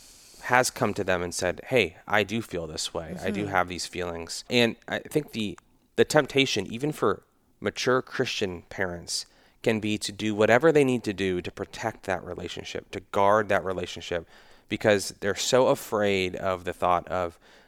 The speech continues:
Speaker 1: their child disowning them, of never
Speaker 2: Right.
Speaker 1: talking to them again, of, of,
Speaker 2: Right.
Speaker 1: of getting out of their life. And they can,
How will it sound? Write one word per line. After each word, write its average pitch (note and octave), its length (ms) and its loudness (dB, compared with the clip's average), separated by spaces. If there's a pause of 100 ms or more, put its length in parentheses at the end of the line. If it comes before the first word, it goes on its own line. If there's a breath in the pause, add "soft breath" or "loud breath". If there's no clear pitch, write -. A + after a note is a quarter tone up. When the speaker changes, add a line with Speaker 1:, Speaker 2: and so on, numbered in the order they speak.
(120)
Speaker 1:
their G2+ 100 2
child F2+ 520 4
disowning G2+ 440 0
them, F2 320 -2 (360 soft breath)
of F#2 160 -8
never G#2 200 4
Speaker 2:
Right. D3+ 80 -2
Speaker 1:
talking G2+ 300 4
to F#2+ 60 -2
them F#2 100 -2
again, F2 400 -2
of, E2+ 140 -6
of, E2 120 -6
Speaker 2:
Right. - 300 -8
Speaker 1:
of - 200 -16
getting A2 260 2
out F#2 100 4
of F#2 80 0
their F2 140 0
life. F2 360 0 (300 loud breath)
And C3 140 0
they C3+ 80 4
can, C#3 180 2